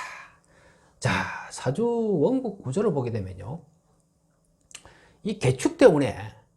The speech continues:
이 지지에서 유축진, 이 유축진, 예, 삼자 조합이 이 발생됨으로써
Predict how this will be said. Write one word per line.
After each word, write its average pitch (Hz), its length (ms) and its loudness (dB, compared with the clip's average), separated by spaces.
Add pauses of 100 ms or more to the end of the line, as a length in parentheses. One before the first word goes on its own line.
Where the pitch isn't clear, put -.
(380)
이 147 100 -14
지지에서 165 800 0 (320)
유축진, - 1500 -2 (120)
이 117 200 -6
유축진, 262 880 -2 (480)
예, 90 280 -8 (440)
삼자 208 840 4
조합이 208 840 0
이 113 160 -18 (100)
발생됨으로써 170 1800 -4